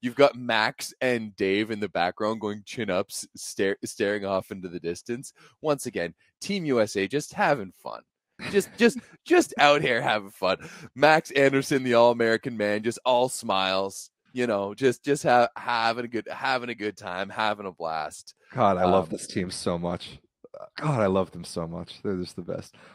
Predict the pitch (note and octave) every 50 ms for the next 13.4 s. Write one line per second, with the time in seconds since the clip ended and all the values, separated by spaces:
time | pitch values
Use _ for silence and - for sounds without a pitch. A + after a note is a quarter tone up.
0 | - - A2+ A2+ A2 A#2 A#2+ B2+ C#3 C3+ - - C3 C3 C3 A#2+ A#2+ A2 G2+ G2
1 | F#2+ F#2+ G2 - - G2 F#2 F2+ - - G2+ F#2+ F2+ F2 E2+ F2 - F2+ F#2+ F#2
2 | F#2 D#2+ F#2 F#2 - - G#2 F#2 F2+ F2+ F2+ - - F#2 F2+ - - F#2 F#2+ F#2+
3 | F2+ F#2 F2 F2 F2 E2+ C2+ E2 F2+ F2+ F2+ F2+ F2 E2 C#2+ F#2+ F2+ F2 - -
4 | - _ _ _ _ _ _ _ _ _ - A2 F#2 F2+ F2+ F2 E2+ E2+ E2+ F2
5 | F2+ F2+ E2+ E2+ E2 - - - G2 F2+ E2 E2 F2 D#2+ E2 F2 D#2 D#2 - -
6 | - - _ _ - - - F2+ E2+ E2+ D2 - F2 F2 F2 F2 E2+ E2+ E2+ E2
7 | D2+ _ _ _ _ _ _ _ _ _ _ _ _ _ _ _ _ _ _ _
8 | _ _ - A#2 A#2+ A#2+ A#2+ A#2+ B2 A#2+ B2 - C#3+ C3 B2 C3 C3+ C#3 C#3 C3
9 | B2+ A#2 A2+ A#2+ B2 C3+ A#2+ G2 G2 - A#2 G#2 - F#2+ F#2 G#2 G2 F2+ D2 F2
10 | F2 F2 G#2 G#2+ G#2 E2+ E2+ - - - F#2 F#2 F#2 D#2 C2+ D2 D2+ D2 C#2 B1
11 | A#1 - - D2+ D2+ - _ - - E2 D2 C#2+ C2 - - - - - - A2
12 | A2+ A2 G#2 G2 E2+ - - A#2 A2+ A2 G#2 F#2 F2 - - G2 F2 E2 E2+ -
13 | - F#2 F#2 F#2 F#2 - G3